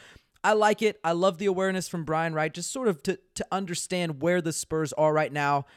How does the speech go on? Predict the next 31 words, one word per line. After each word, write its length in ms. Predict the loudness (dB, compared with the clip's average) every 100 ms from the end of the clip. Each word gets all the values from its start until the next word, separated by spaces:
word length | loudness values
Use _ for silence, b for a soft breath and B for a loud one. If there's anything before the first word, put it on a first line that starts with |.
| b b
They're 100 | -6
not 240 | 0 2 2
gonna 160 | 0
make 160 | 0 -2
a 40 |
deep 280 | -4 -6 -6
playoff 340 | -4 -4 -4
run 140 | -6 -6
probably 480 | -4 -4 -2 -4 -4
with 120 | -4
DeJounte 440 | -4 -2 -2 -4
and 220 | -6 -6
no 100 | -4
one 160 | -2 0
else. 400 | 0 -2 -4 -14 b b b
And 240 | -4 -4 -4
just 220 | -8 -6
the 100 | -6
aggression 460 | -4 0 0 0 -2
for 120 | 0
him 160 | 0
to 80 | 0
flip 460 | -6 -8 -4 -4 -4
players 460 | -4 0 0 0
at 100 | -2 -6
the 60 |
peak 300 | -10 -10 -6
of 60 | -4
their 100 | -6
trade 320 | -4 -6 -2
value, 380 | 0 2 2